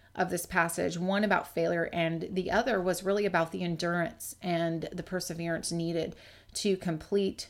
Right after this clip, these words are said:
the race. I don't know about you, and by race, I mean really our Christian walk,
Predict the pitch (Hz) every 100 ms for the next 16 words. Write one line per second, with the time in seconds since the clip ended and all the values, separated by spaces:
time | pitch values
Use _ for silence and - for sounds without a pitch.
0 | - 160 165 170 - - - 226 285 233
1 | 208 190 - - - - - 196 190 180
2 | 180 208 196 185 180 190 190 240 240 190
3 | 185 180 175 180 190 170 156 - 190 -
4 | 170 165 175 175 -